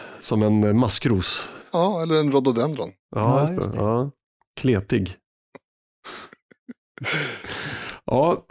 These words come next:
Speaker 1: eh, i alla fall. Jag glömde nämna det tidigare när jag läste upp, eh, lyssnarmail, att vi har ju fått en hel del andra mail också och med lite uppmaningar att ta upp ämnen. Men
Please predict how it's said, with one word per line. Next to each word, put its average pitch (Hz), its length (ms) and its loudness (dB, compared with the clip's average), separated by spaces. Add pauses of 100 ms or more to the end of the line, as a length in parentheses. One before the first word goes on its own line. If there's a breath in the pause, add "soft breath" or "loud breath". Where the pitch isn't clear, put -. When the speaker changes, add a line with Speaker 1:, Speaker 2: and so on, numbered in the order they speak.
(120)
Speaker 1:
eh, 135 420 4 (180)
i 113 40 -6
alla 160 180 4
fall. 117 360 2 (680)
Jag 135 220 4
glömde 135 280 6
nämna 139 300 4
det 113 220 4
tidigare 107 360 2
när 101 140 2
jag 92 300 -2
läste 107 340 0
upp, - 320 -4
eh, 95 320 2
lyssnarmail, 117 840 4
att - 200 -4
vi 113 80 0
har 120 80 4
ju 123 60 2
fått - 360 -2 (200)
en 120 100 2
hel 107 240 4
del 101 340 2 (280)
andra 123 280 4
mail 107 240 4
också 107 280 0
och 107 480 0
med 120 160 4
lite 120 200 2
uppmaningar 107 420 2
att 101 100 -2
ta - 100 0
upp - 140 -2
ämnen. 123 560 4
Men 131 480 4